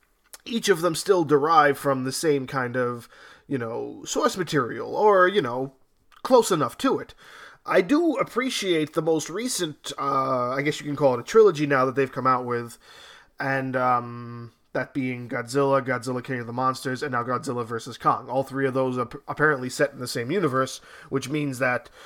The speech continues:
Kong Skull Island is also set in this universe. And I believe they're actually trying to build this kind of cinematic universe around the monsters, and I think they're calling it the Monsterverse, actually, if I,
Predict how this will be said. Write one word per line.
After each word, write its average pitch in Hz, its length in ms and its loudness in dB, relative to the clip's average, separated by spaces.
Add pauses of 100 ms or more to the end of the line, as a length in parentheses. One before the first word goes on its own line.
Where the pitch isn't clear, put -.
(220)
Kong 151 540 6
Skull 135 320 0
Island 175 400 4
is 147 80 2
also 202 260 4
set - 220 2
in 131 80 -8
this 135 160 -6
universe. 131 500 -2 (220)
And 160 120 2
I 170 60 4
believe 214 340 2
they're 214 140 4
actually 202 220 -2
trying 170 240 2
to 143 100 2
build 151 720 0 (320)
this 147 240 -2
kind 151 240 -2
of 139 320 -4
cinematic 143 680 -2
universe 127 520 -2
around 143 480 0
the 123 80 -2
monsters, 123 800 0 (440)
and 127 320 -2
I 123 60 0
think 208 160 -4
they're 208 100 4
calling 160 300 2
it 139 80 -6
the 117 100 -8
Monsterverse, 120 580 -2
actually, 113 520 -12
if - 160 -10
I, 127 260 -8